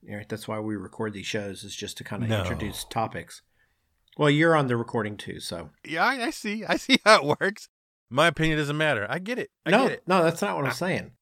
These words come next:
Speaker 1: I'm s-,
Speaker 2: <laughs>
Speaker 1: I'm saying you and I are recording our opinions, so in a certain extent, it's always about us to a
Speaker 2: Well,
Speaker 1: de-,
Speaker 2: yeah, for
Speaker 1: to
Speaker 2: sure.
Speaker 1: a degree.
Speaker 2: I would agree.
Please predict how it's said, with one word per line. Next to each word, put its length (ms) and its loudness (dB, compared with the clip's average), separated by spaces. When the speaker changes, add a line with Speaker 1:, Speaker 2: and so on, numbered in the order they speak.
Speaker 1:
I'm 120 6
s-, 240 0
Speaker 2:
<laughs> 40 -6
Speaker 1:
I'm 160 4
saying 360 4
you 300 4
and 100 4
I 180 6
are 100 6
recording 480 -2
our 120 2
opinions, 600 -4
so 300 -6
in 120 -8
a 60 -4
certain 260 -2
extent, 380 -6
it's 160 -12
always 260 2
about 380 -4
us 400 -10
to 160 -2
a 60 2
Speaker 2:
Well, 80 4
Speaker 1:
de-, 80 -2
Speaker 2:
yeah, 220 0
for 80 -2
Speaker 1:
to 80 2
Speaker 2:
sure. 100 2
Speaker 1:
a 60 2
degree. 420 -4
Speaker 2:
I 120 0
would 80 -4
agree. 260 -6